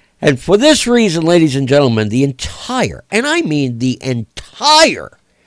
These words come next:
impeachment effort being undertaken by Democrats in the House of Representatives is illegitimate. This is an attempt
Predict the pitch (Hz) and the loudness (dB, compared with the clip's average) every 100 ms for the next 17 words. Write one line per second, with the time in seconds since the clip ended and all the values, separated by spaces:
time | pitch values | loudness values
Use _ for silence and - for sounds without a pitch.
0 | _ _ - 156 131 175 262 - 285 311 | _ _ -4 -4 -2 -2 -2 -2 -4 -4
1 | 269 - - 175 - 135 160 - - - | -4 -6 0 0 0 -4 -4 -10 -20 -20
2 | _ - 147 160 160 151 - 220 254 302 | _ -6 2 2 2 -2 0 0 0 -2
3 | - 180 170 185 202 151 131 107 160 220 | 2 2 2 0 0 2 2 2 0 0
4 | 262 185 175 185 160 127 127 202 151 135 | -2 0 0 -2 -4 -2 2 0 0 -2
5 | 120 - 98 160 170 175 180 - _ _ | -2 -2 -4 -2 -2 -2 -4 -8 _ _
6 | _ _ - 147 151 139 - _ _ - | _ _ -2 4 4 2 -4 _ _ 2
7 | 202 254 294 285 254 226 226 165 - 127 | 6 6 4 0 4 6 6 2 -4 2
8 | 196 170 147 104 - - - _ _ _ | 2 4 0 -2 -4 -12 -20 _ _ _
9 | _ _ _ _ _ _ - _ _ _ | _ _ _ _ _ _ -20 _ _ _
10 | - 123 196 - 214 175 170 147 - - | -8 2 2 4 0 0 0 -2 -4 0
11 | 208 262 - - | 0 0 -6 -14